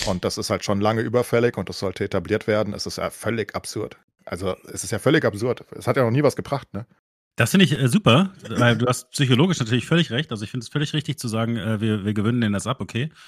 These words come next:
Speaker 2: Aber jetzt für das Champions League Finale war es ja nicht angekündigt, oder? Also,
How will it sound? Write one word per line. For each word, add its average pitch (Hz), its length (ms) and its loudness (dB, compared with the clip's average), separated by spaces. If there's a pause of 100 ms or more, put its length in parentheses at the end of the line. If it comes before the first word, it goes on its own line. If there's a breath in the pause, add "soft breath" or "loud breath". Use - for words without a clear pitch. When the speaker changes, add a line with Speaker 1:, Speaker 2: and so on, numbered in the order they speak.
(220 loud breath)
Speaker 2:
Aber 143 480 2 (160)
jetzt 117 260 -2
für 117 80 -2
das 107 160 -2
Champions 123 300 0
League 135 100 -4
Finale 120 260 2
war 117 80 2
es 107 60 0
ja 113 100 2
nicht 151 200 0
angekündigt, 87 500 -4
oder? 160 220 -2 (360 soft breath)
Also, 98 400 0